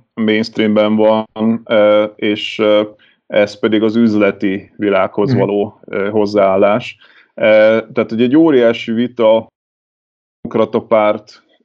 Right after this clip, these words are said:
Speaker 1: ö, centruma és Sanders között, hogy Sanders nagyon radikálisan átalakítaná azt a helyzetet, ahol gyakorlatilag a nagyvállalati szektor, az oligarchák megvásárolták az amerikai,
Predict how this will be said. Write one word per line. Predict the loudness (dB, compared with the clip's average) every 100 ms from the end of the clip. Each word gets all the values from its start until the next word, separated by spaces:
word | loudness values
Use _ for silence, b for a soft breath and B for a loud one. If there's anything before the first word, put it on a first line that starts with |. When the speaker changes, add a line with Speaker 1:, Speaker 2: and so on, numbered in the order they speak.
| -14
Speaker 1:
ö, | -8 -6 -6 -6
centruma | -4 -2 -2 -4 -4 -4 -4 -6
és | -6 -6
Sanders | -4 -4 -2 -4 -8 -8 -6 -6
között, | -4 -2 0 0 0
hogy | 0 0 -6 _ _ _ _
Sanders | -4 0 2 2 2
nagyon | 0 2 2 0 0 -6 -8
radikálisan | -4 -2 -2 0 0 0 -4 -6 -6 -6 -8 -10
átalakítaná | -4 -4 -2 -4 -4 -6 -4 -4 -4 -4
azt | -6 -6 -6
a | -6
helyzetet, | -4 -2 -2 -2 -2 0 0
ahol | 0 2
gyakorlatilag | 2 -2 -2 -2 0 0 0 0 2
a | 2 2 0 b b b _
nagyvállalati | -2 0 0 0 2 0 0 -4
szektor, | -4 -4 -4 -6 -4 -2
az | -2
oligarchák | 0 2 2 2 0 -2
megvásárolták | -4 -2 -4 -2 -2 -2 -2 -2 -2
az | -4
amerikai, | -2 -2 -4 -2 -2 -2 -6